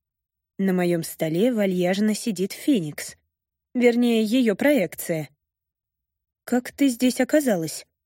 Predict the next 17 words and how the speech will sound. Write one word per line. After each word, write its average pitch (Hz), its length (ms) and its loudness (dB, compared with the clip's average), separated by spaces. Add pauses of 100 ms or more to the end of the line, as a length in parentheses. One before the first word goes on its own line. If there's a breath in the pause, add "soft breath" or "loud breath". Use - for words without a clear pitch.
(200)
Успокаиваю 202 720 0
колотящееся 202 840 0
сердце. 190 520 -4 (880)
«С - 160 -16
помощью 254 540 2
одной 208 220 2
безделушки», 175 840 -4 (500)
отмахивается 185 840 0
девушка. 180 520 -2 (720)
«Я 190 300 4
пришла 240 380 0
с - 60 -8
тобой 220 260 2
пообщаться. 233 680 -2 (720)
Кстати, - 580 -4 (580)
я 269 240 4
Кенна». 170 640 0